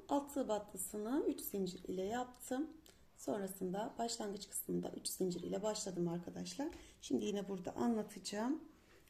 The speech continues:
Gerçekten çok güzel oldu. Renkler de birbirine çok yakıştı. Evet, ipimizin sabitlemesini yaptıktan sonra arkadaşlar üç tane zincir çekerek başladım.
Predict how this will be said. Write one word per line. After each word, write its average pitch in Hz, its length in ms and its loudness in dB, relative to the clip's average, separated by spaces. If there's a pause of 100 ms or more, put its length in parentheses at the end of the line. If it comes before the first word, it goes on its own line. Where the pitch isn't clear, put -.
(100)
Gerçekten 240 600 0
çok - 260 -8
güzel 196 420 0
oldu. 220 340 2
Renkler 214 400 2
de 196 100 0
birbirine 190 380 2
çok - 240 -2
yakıştı. 226 600 0 (2250)
Evet, - 260 -4
ipimizin 240 420 4
sabitlemesini 220 840 4
yaptıktan 233 580 -2
sonra 185 340 0
arkadaşlar 180 720 -2 (600)
üç - 180 2
tane 196 280 6
zincir 214 360 6
çekerek 208 600 2
başladım. 220 680 4